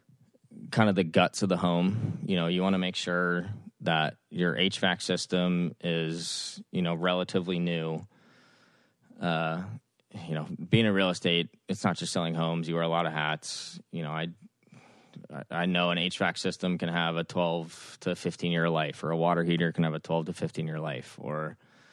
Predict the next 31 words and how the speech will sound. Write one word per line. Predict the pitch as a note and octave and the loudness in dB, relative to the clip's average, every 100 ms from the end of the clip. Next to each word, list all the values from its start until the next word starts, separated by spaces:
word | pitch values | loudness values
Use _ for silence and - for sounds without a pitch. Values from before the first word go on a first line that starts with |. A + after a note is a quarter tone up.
| - _ | -20 _
a | D#2+ | -2
roof, | E2+ F2+ E2+ - - - - C2 | 2 4 2 0 -8 -14 -12 -4
an | D#2+ | 0
asphalt | E2+ - D#2+ D#2+ | 0 0 0 0
roof | C2+ E2 - | 0 0 0
can | E2 | -2
be | D#2+ | -2
a | |
twenty-five | - E2 D2+ D#2 | 0 -2 0 -2
year | B1 | -2
life. | B1+ C2 C#2 - - - - - _ _ - | -2 -2 -4 -12 -20 -20 -20 -20 _ _ -4
Make | F2 F#2 | 0 2
sure | - F#2 F2 F2 - - | 2 2 2 0 -2 -4
you | F#2+ F#2 | 0 2
know | F2+ | 2
the | E2+ F#2 | 2 2
ages | F#2+ G#2+ G#2 | 2 4 4
of | G#2+ | 6
all | G2+ | 6
the | G#2+ | 6
systems, | - D#2+ D2+ D2+ E2+ - - - - - - - | 4 4 4 2 0 -2 -10 -10 -10 -10 -12 -2
ages | E2+ F#2+ F#2+ | 0 2 2
of | G2 | 4
the | G2+ | 4
roof. | F2 D#2+ D#2 - - - - F#3+ _ _ _ | 2 0 -2 -6 -10 -14 -14 -16 _ _ _
You | - | -6
know, | D#2+ D#2 D#2+ F2+ _ _ - | -2 -2 -4 -8 _ _ -10
I | G#1+ F2 | 0 0
would | D#2+ | 0
highly | - F2+ F#2+ F#2+ | 2 4 4 2
suggest | G2 E2+ E2+ E2+ - - - - | 0 0 2 2 -2 -8 -10 -16